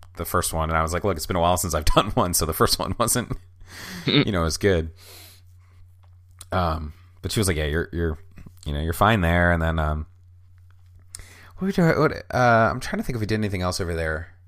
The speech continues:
Speaker 1: before. I think we were just kinda hanging around, just doing those. And then, um, she's like, "All right, well, um, have you, uh,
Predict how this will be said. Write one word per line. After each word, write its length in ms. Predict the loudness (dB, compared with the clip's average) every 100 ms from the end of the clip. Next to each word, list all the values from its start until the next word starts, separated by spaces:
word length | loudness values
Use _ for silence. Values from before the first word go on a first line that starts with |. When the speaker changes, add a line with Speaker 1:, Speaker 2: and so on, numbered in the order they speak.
| -20 -20 -20 -20 -20 -18
Speaker 1:
before. 260 | -8 -6
I 40 | -4
think 120 | -6
we 40 |
were 40 | -6
just 160 | -8
kinda 160 | -6 -4
hanging 160 | -4 -2
around, 300 | -2 -2 -4
just 160 | -6
doing 200 | -4 -4
those. 520 | -4 -4 -4 -6 -6 -8
And 220 | -8 -6
then, 200 | -6 -6
um, 340 | -6 -6 -6 -8
she's 180 | -6 -4
like, 120 | 0
"All 60 | 2
right, 180 | 2 2
well, 180 | 0 0
um, 440 | 0 0 -2 -4 -14 -20 -20 -20 -20 -20 -20 -20 -20 -20 -20 -20 -20 -20 -20 -20 -20 -20 -20 -20 -16 -16 -16 -16 -10
have 340 | -6 -4 -4
you, 300 | -2 -2 -2
uh, 440 | 0 0 0 -2